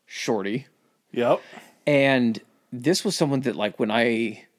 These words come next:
Speaker 1: first kind of found out about him, hearing him through the news, I was just, I thought it was just kind of like, uh,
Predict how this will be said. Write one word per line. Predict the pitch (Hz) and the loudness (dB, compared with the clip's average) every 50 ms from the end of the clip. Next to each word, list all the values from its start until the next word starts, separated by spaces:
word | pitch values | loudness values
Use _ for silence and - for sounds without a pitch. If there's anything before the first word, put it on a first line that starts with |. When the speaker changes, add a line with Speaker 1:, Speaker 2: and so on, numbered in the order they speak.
| _ _ _ _ _ - | _ _ _ _ _ -20
Speaker 1:
first | - - - 160 147 135 - - | -12 -2 0 2 2 2 0 0
kind | 135 127 117 | 0 0 0
of | 110 - | 2 2
found | - 127 117 117 117 | 2 2 2 4 4
out | 113 107 110 | 2 2 2
about | 101 110 110 110 113 | 2 2 2 2 2
him, | 110 117 | 0 0
hearing | 127 120 117 113 113 | 0 0 0 0 0
him | 110 | -2
through | 110 123 113 | -4 -4 -4
the | 117 | -2
news, | 107 110 120 127 123 | 0 0 0 0 0
I | 117 - 120 131 | -2 -2 0 0
was | 131 127 123 113 113 | 0 0 0 -2 -4
just, | - - 127 117 110 110 - - - - - _ _ _ _ - | -2 -2 0 0 0 -2 -6 -10 -12 -16 -18 _ _ _ _ -2
I | 160 | 0
thought | 147 - 143 127 | 2 2 2 2
it | 110 | 2
was | 113 110 - | -2 -4 -6
just | 120 104 - | -6 -8 -6
kind | - 113 104 | -6 -6 -4
of | 101 98 | -4 -4
like, | 110 104 98 95 - - - _ | -2 -2 -2 -4 -6 -10 -12 _
uh, | - 98 92 92 90 85 | -6 -4 -4 -2 -4 -4